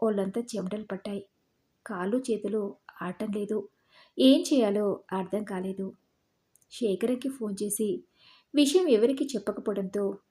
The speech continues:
ఎవరూ రాక శేఖరం ఒకడే హాస్పిటల్లో ఉన్నాడు.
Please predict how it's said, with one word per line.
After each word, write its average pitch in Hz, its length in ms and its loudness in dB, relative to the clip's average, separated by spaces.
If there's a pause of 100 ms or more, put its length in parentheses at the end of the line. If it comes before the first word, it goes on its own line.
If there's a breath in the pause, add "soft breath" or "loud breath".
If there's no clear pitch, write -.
(440)
ఎవరూ 208 260 0
రాక 208 480 -4 (540)
శేఖరం 311 480 6
ఒకడే 233 260 4
హాస్పిటల్లో 214 640 -2
ఉన్నాడు. 190 460 -4